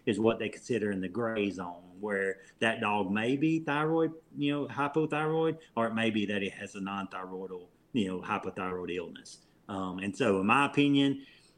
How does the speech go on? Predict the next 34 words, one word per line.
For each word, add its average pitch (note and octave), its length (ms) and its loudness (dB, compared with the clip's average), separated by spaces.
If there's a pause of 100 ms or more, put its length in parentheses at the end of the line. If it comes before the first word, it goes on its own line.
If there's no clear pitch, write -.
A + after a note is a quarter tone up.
(140)
you A#2 160 0
gotta A#2+ 360 2
dig A2 380 2
deeper A2+ 580 0 (140)
and A2 120 0
you G#2+ 80 0
gotta A2+ 300 0
find A2 600 -2 (200)
that G2+ 200 -2
the G#2 80 -6
dog G#2 300 0
is F#2 120 -4
healthy A2+ 420 -2
from F#2 320 -8 (100)
all A2+ 500 -6
other G#2+ 280 -6
aspects G2+ 640 -6
before G2+ 480 -6
you F#2+ 280 -6
say, F#2 580 -6 (380)
"My G#2 180 2
dog F#2+ 340 0
is F2+ 140 -2
truly F#2+ 380 0
hypo-, F#2 440 -8 (200)
hypothyroid." F#2 880 -8 (300)
Because G#2 340 0
once C3 440 2
you F3 80 4
start D3+ 320 4
'em D3 100 4
on C3+ 140 4
thyroid C#3 420 4
medication, B2+ 840 -2